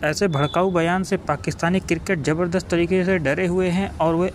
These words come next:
अपने वतन वापसी से बचते हुए कहीं दुबई, यूएसए या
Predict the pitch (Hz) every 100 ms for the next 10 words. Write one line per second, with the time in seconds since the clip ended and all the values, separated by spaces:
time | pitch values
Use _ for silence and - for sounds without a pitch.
0 | - - 190 165 156 185 147 151 - 202
1 | - 160 135 151 - 180 190 185 165 165
2 | 151 151 170 196 196 160 165 151 - 190
3 | 190